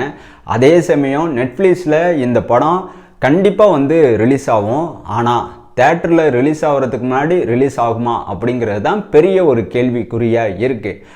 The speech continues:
அதனால தான் நான் சொன்னேன், இரண்டு மாசம் பேச்சுவார்த்தை நடைபெறும். டிசம்பர் எண்டுல இந்த பேச்சுவார்த்தை முடிவுக்கு வரும். அப்ப நமக்கான புரிதலான ஒரு தகவல் கிடைக்க தான் போகுது. அதுக்கப்புறம் நம்ம முழுமையா அறிஞ்சுக்கலாம்.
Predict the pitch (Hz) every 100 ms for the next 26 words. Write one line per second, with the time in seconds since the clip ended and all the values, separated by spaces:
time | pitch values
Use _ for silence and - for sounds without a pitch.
0 | - - 107 131 143 135 139 160 127 135
1 | 135 127 117 143 160 147 101 123 156 175
2 | 165 156 156 180 139 139 131 135 113 98
3 | 131 123 98 107 120 113 107 135 170 -
4 | - _ 120 117 175 165 147 101 123 180
5 | 185 156 127 165 - - 123 143 110 143
6 | 143 147 113 101 135 139 104 127 143 113
7 | 107 101 120 151 - - 127 - 123 139
8 | - 98 120 147 160 147 160 156 - 131
9 | 156 156 147 135 151 170 - 104 101 120
10 | 120 139 139 - - 113 131 135 135 110
11 | 107 104 107 165 - - - - 131 180
12 | 180 131 139 160 143 110 131 127 107 123
13 | 139 135 143 - 98 123 131 104 98